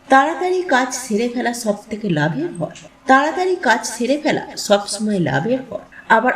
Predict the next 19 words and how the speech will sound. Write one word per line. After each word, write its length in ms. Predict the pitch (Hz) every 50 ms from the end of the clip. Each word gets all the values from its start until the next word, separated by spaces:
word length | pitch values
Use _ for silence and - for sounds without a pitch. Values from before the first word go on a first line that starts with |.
| -
অনেক 260 | 233 240 254 294 339 349
সময় 300 | - 302 302 294 294 - -
এই 120 | 240 220
তাড়াহুড়োই 600 | 233 - 220 196 196 254 269 285 320 349 349 349 330
হয় 220 | - 302 294 277 202 175 165
বড় 200 | 170 170 185 226 247
ক্ষতির 420 | - - 214 185 190 - 311 381 -
কারণ। 320 | - 269 180 160 - - - - - - - - - 196
ভোরবেলায় 580 | 185 - 247 262 277 320 - 339 311 339 349 330
সেই 280 | - - 294 269 302 330
একটি 240 | 349 - - - 311 262
ভুল 340 | 180 - - 170 165 156 151 160 - - - _ - 175 185
দিনভর 480 | 190 254 277 302 320 349 339 339 339 311 226
যত 240 | 226 233 233 - 294 277
শুভ 240 | - - 202 196 220 269
শক্তি 320 | 262 294 277 277 - - 254
জেগে 320 | 185 - 202 202 196 320 392
উঠত, 280 | 381 311 - - - 151 143 - - - - - -
সবকিছুকে 640 | - - 254 247 240 - - 302 294 277 262 269